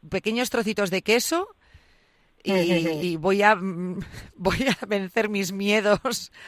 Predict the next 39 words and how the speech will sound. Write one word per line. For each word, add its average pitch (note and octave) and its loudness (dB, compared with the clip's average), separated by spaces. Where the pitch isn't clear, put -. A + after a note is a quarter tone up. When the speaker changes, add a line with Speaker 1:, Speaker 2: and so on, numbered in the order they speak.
Speaker 1:
a G3+ 0
acercarme G3 4
al G#3+ 8
Speaker 2:
Sí. G3+ 4
Speaker 1:
queso A#3+ 2
y G#3+ 0
lo G#3 4
voy A3 2
Speaker 2:
Es A#3+ 8
Speaker 1:
a A3+ 6
Speaker 2:
que C4 10
además C4 10
Speaker 1:
hacer. D#4+ 10
Speaker 2:
es F#4 6
maravilloso, D4+ 10
o A#3 0
sea, G#3+ 6
a G3+ 4
ti G#3+ -2
porque C#4 2
no C4+ 4
te - 2
gusta, B3+ 2
a - 2
mí, A3 4
por C4 4
ejemplo, C4 2
a - -2
mí B3+ 2
el A#3 -2
queso C4 2
me A3 -2
encanta. F#3 0
No A3+ 2
tomo, D#4+ 6
no A3 0
tomo C#4+ 6
porque A#3 2
<laughs> - -2